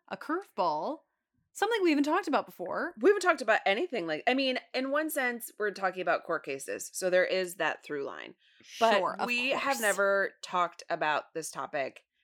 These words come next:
Speaker 2: at all.
Speaker 1: At all. We've never even dipped our toe. And we're talking about the Cherokee Indian cases of the eighteen thirties. Uh,
Speaker 2: Yeah.
Speaker 1: and you're like, "What?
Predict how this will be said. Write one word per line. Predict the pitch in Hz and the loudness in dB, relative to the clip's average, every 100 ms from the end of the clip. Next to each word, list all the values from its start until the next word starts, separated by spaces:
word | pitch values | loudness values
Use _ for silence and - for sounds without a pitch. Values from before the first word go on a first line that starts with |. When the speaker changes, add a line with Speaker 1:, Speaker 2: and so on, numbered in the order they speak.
| _ _ _ _ _ _ | _ _ _ _ _ _
Speaker 2:
at | 147 127 | -10 -4
all. | 127 226 - - _ _ _ _ _ - | 2 2 2 -4 _ _ _ _ _ -2
Speaker 1:
At | 202 | 2
all. | 220 - | 2 0
We've | 214 | -6
never | 247 294 277 | -2 -2 -2
even | 254 214 196 170 170 | -2 -4 -6 -8 -8
dipped | 196 202 - - | -6 -6 -8 -4
our | 170 160 | -2 -2
toe. | 165 - 175 - - _ _ - | -4 -6 -6 -6 -10 _ _ -14
And | - 185 | -8 -6
we're | 175 202 | -4 -6
talking | 202 - 392 480 349 262 | -8 -2 -2 -2 -2 -2
about | 170 135 123 190 - - _ _ _ - | 0 0 0 -2 -6 -20 _ _ _ -14
the | 180 | -12
Cherokee | - - 185 262 302 - 339 | -10 -6 -4 -4 -4 -4 -2
Indian | 311 339 359 330 294 | 0 0 2 2 2
cases | 240 214 202 - 214 - | 0 -4 -6 -2 -4 -2
of | 226 | -2
the | 214 262 - | 0 -2 -2
eighteen | 196 196 _ - - 175 170 - | -6 -6 _ -16 -10 -10 -10 -8
thirties. | 175 190 190 175 160 147 151 165 170 175 | -6 -4 -6 -6 -6 -8 -10 -12 -4 0
Uh, | 151 139 | 2 4
Speaker 2:
Yeah. | 180 | 4
Speaker 1:
and | 160 | 4
you're | 226 | 2
like, | 226 226 190 | 0 -2 -4
"What? | 196 190 254 294 320 339 359 330 - - | -8 -4 -2 2 4 4 2 -2 -8 -14